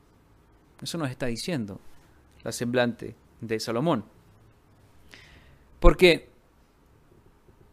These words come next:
nosotros no somos simples animales que vivimos, trabajamos, dormimos y morimos sin en algún punto de nuestras vidas objetar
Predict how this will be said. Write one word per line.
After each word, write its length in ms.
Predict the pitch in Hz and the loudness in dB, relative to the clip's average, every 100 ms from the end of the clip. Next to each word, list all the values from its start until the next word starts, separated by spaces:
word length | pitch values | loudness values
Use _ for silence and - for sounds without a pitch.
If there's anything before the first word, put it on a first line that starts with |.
| - - | -20 -6
nosotros 480 | 175 - 208 226 | -2 2 4 4
no 100 | 196 | 4
somos 300 | 190 220 202 | 2 2 2
simples 460 | - 196 185 180 - | 0 0 0 0 2
animales 760 | 143 143 170 123 113 - - - - - - - - - | 0 2 2 0 -2 -8 -12 -20 -20 -20 -20 -20 -20 -6
que 160 | 139 | -4
vivimos, 720 | 120 117 135 156 151 147 - - | 0 2 4 4 2 -2 -6 -14
trabajamos, 800 | - 120 117 - 143 160 147 139 - | -8 -6 -4 4 4 4 0 -4 -4
dormimos 680 | 120 120 147 202 233 220 208 | -4 0 2 2 2 2 2
y 60 | |
morimos 580 | 180 202 240 254 - - - - - - - - | 2 4 6 4 2 -6 -18 -20 -20 -20 -20 -6
sin 460 | - - 247 269 180 | 0 2 4 2 2
en 80 | |
algún 360 | 190 175 220 226 | 2 4 2 2
punto 420 | - 240 254 247 | 2 2 2 2
de 60 | 226 | 2
nuestras 420 | 190 - 170 135 | 2 2 2 2
vidas 640 | 180 226 127 143 - - - - - - - | 2 4 4 2 -4 -10 -16 -20 -20 -20 -2
objetar 800 | 180 175 - 156 180 196 156 - | 0 10 10 10 2 0 -4 -10